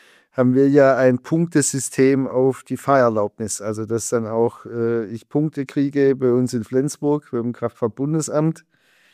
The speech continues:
Gibt's in den U S A ein ähnliches System? Weil, wo, was man ja immer hört, ich meine,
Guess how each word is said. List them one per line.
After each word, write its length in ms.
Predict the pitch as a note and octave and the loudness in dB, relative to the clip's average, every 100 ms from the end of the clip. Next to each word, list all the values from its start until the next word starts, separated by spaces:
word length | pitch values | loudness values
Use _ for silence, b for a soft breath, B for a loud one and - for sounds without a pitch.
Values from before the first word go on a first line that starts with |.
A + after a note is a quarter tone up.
| _ _ _ | _ _ _
Gibt's 460 | - D3+ C#3+ D3+ - | -14 -10 -6 -6 0
in 140 | D3+ | 0
den 80 | D3+ | 2
U 100 | D3 | 2
S 160 | D3 - | 0 2
A 300 | C3+ C#3 C#3+ | 4 6 6
ein 120 | B2+ | 2
ähnliches 560 | - C3 F#3 F3+ F#3 - | -2 -2 -2 -4 -8 -10
System? 500 | E3+ - F3 F3+ C#3+ | -10 0 2 2 2
Weil, 580 | C#3 C#3 C#3+ C#3+ C3 A#2+ A#2+ - | 4 4 4 2 -2 -8 -18 -18
wo, 540 | B2 C3 C#3+ C#3+ A#2+ B2 | -12 -8 -6 -6 -8 -2
was 200 | C#3 - | -2 0
man 100 | C#3 | 0
ja 60 | |
immer 280 | C#3 D3 C#3+ | 2 2 2
hört, 340 | B2+ D3+ E3+ D3 | 4 4 2 0
ich 100 | C#3+ | -4
meine, 420 | C3+ C3 C3 | 0 0 0